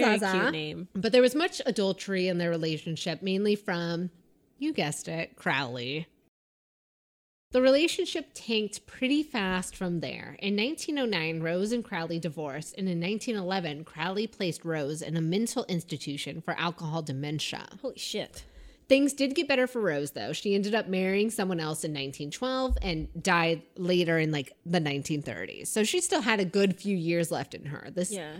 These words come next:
Speaker 2: did not make or break her, but
Speaker 1: After she got out of the mental institution.
Speaker 2: Yeah.
Speaker 1: My God.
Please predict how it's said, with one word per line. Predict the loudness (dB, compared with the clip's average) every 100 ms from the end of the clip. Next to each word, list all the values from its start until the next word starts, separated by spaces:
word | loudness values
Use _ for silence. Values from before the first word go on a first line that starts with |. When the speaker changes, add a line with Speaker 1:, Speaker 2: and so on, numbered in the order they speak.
| -16 _ _ _
Speaker 2:
did | 0 2
not | 2 2
make | -2 -2 -4
or |
break | -4 -4 -6
her, | -8 -10 -6
but | -4 -4 -6 -12 _ -6
Speaker 1:
After | -4 -2
she | 0
got | 2
out | 4 2
of | 2 -4 0
the | 0 2
mental | 4 4 6 4
institution. | 4 4 2 0 0 2 4 6 6 6
Speaker 2:
Yeah. | 2 4 4 2 -2 -6 -10 -10 -10 -4
Speaker 1:
My | -4
God. | -2 0 2 4 4 2 0